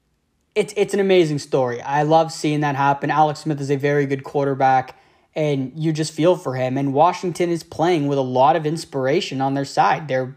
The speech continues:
fighting for their coach who has cancer, and now possibly your starting quarterback who's coming back from really a knee injury that no one thought he would be able to play football ever again. And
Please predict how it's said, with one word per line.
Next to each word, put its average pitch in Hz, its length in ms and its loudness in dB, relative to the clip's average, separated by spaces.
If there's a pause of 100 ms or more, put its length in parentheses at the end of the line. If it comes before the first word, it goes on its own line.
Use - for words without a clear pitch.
fighting 151 480 -2
for 160 120 -4
their 160 140 4
coach 156 360 -2
who 170 80 2
has 156 180 4
cancer, 160 460 -4
and 131 120 -4
now 147 300 2 (560)
possibly 180 480 4
your 175 100 4
starting 185 400 2
quarterback 180 680 2
who's 170 240 -4
coming 180 300 -2
back 175 260 0
from 151 420 -2 (100)
really 165 520 2
a - 20 0
knee 147 220 -2
injury 147 340 -2
that 135 220 -4
no 127 240 0
one 170 220 2
thought 160 320 2
he 147 100 -4
would 143 120 -2
be 139 120 0
able 151 180 0
to 143 80 -2
play 151 200 -2
football 151 460 0
ever 135 300 0
again. 143 440 0
And 120 200 -6